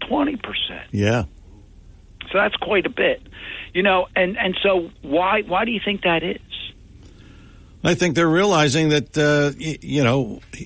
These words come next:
Speaker 2: what he brings to the table. That, that's what I think.
Speaker 1: Well, they're realizing, one, that they've been lied to.
Speaker 2: Yeah.
Speaker 1: Number one.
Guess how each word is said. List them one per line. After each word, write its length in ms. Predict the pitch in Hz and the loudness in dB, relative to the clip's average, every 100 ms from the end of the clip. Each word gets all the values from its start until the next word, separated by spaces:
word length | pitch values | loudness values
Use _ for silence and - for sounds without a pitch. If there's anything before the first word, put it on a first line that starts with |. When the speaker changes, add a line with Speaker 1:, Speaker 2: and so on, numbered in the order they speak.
| - | -10
Speaker 2:
what 500 | 120 113 107 120 143 | -10 -6 -2 2 2
he 160 | 147 | 2
brings 360 | 143 135 143 - | 2 2 2 2
to 100 | 143 | 0
the 120 | 135 | 0
table. 400 | - 151 202 - - - - - | 2 2 2 -2 -8 -20 -20 -12
That, 220 | 101 - | -10 -8
that's 420 | - 131 - - - | -4 -4 -2 -4 -2
what 120 | 92 | 2
I 140 | 151 | 2
think. 360 | - 135 147 - - - - - - - - - - | 2 0 0 -6 -20 -20 -20 -20 -20 -16 -12 -8 0
Speaker 1:
Well, 280 | 196 190 | 2 2
they're 200 | 180 170 | 2 2
realizing, 800 | 165 208 220 196 170 160 165 147 131 | 2 2 2 2 0 0 -2 -2 -2
one, 320 | 160 151 135 | 0 2 0
that 120 | 127 131 | -2 0
they've 140 | 127 | 0
been 160 | 127 123 | 0 0
lied 320 | 117 104 98 - - | 0 0 -2 -8 -8
to. 140 | - - - - | -12 -20 -20 -8
Speaker 2:
Yeah. 300 | 135 104 69 - | -2 0 -2 -2
Speaker 1:
Number 260 | 123 120 | 0 0
one. 260 | 113 113 - | -2 -4 -12